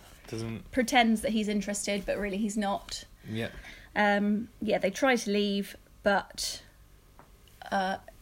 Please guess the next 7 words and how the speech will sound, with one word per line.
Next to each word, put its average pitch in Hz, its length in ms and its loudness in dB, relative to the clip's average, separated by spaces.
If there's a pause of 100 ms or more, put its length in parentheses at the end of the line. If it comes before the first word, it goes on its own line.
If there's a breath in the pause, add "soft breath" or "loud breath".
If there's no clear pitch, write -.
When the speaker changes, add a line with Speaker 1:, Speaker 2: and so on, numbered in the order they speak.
(100)
Speaker 2:
that's - 260 -4
impossible 269 680 -2
because 202 680 -2
the 220 100 -4
road 185 420 -4 (100)
is - 100 -12
closed - 540 -10